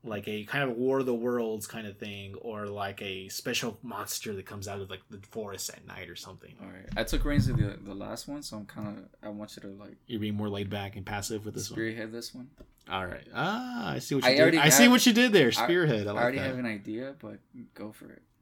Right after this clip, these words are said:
Speaker 1: All right. So Neolithic, as we looked up, is, like, late Stone Age. So we're still, we don't ha-, okay, we're, we don't have metal working. That's not a thing for at least a couple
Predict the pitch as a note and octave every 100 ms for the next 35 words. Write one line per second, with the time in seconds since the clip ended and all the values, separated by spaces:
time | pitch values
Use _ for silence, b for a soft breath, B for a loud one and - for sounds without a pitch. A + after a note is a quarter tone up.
0 | _ G#2+ G#2 G2 F2 - D3 C#3+ C#3+ C#3
1 | D3+ G3+ F#3+ F#3+ D#3+ F3+ F3 C#3 C#3+ D3
2 | C#3+ C#3 C3+ A#2+ B2 G#2+ A2+ B2 C#3 -
3 | C3 A#2+ A2 G#2+ G#2 - B2+ B2 A#2+ A#2
4 | A2+ C3 B2 - E3 E3 E3 - D#3 F3+
5 | F#3 D3 C#3+ B2+ C#3 D#3+ D3+ F3 F3 C3+
6 | C3+ G#2+ G#2 G2 F#2+ G2 A2 - A#2 G#2
7 | F#2+ A2 G2+ - G2 G2 G#2 - - G#2
8 | F#2 F2